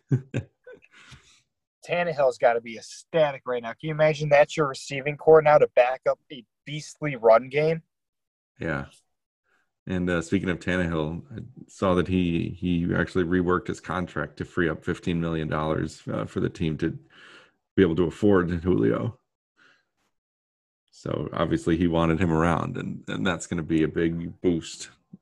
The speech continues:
Speaker 1: to an offense that was already lethal last year. All right, so next up, the story that's nearest and dearest to our hearts as Packer fans.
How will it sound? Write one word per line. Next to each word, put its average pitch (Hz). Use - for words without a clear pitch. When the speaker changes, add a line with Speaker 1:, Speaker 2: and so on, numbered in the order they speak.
Speaker 1:
to 90
an 80
offense 80
that 82
was 85
already 80
lethal -
last -
year. 120
All 80
right, 73
so 98
next 104
up, 104
the 98
story 98
that's 87
nearest 95
and 87
dearest 87
to 82
our 82
hearts 73
as 78
Packer 80
fans. 90